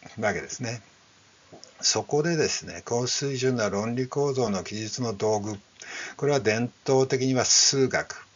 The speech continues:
ですね。で、それから論理学なんですが、両者ともですね、それ自身はですね、実行可能な計算の記述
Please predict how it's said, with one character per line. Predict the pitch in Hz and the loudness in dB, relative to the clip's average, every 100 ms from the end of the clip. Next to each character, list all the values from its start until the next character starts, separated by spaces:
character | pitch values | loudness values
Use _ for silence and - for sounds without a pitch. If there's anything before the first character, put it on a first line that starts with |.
| - | -10
で | - | -4
す | - | -2
ね。 | 110 131 120 | 0 -2 -2
で、 | - | -4
そ | 110 120 | -2 0
れ | 117 | 2
か | 120 | 2
ら | 113 | 2
論 | 107 110 | 0 -2
理 | 113 | -4
学 | 104 - - - - _ _ _ - - | -2 -4 -6 -20 -20 _ _ _ -20 -4
な | 107 | -2
ん | 87 | -2
で | 82 | -4
す | - | -4
が、 | 117 120 - - - - - | -2 -6 -8 -18 -18 -16 2
両 | 160 190 165 | 4 6 6
者 | - - - 117 113 | 4 2 6 8 8
と | - 131 | 6 0
も | 120 | 0
で | - | -2
す | 113 | -6
ね、 | 98 | -4
そ | - 113 | -4 -2
れ | 127 | 0
自 | 156 147 | 0 0
身 | 151 165 127 | 0 0 -2
は | 87 | -2
で | 82 | -4
す | 80 101 | -8 -8
ね、 | 90 | -8
実 | 95 107 _ | -8 -10 _
行 | - 147 147 | -6 -4 -2
可 | - | -2
能 | 143 147 | -2 -2
な | 143 135 | -4 -2
計 | 139 131 | -2 0
算 | 135 131 | -2 -2
の | 131 | -4
記 | 131 139 | -4 -6
述 | 131 127 - - - | -4 -4 -4 -6 -8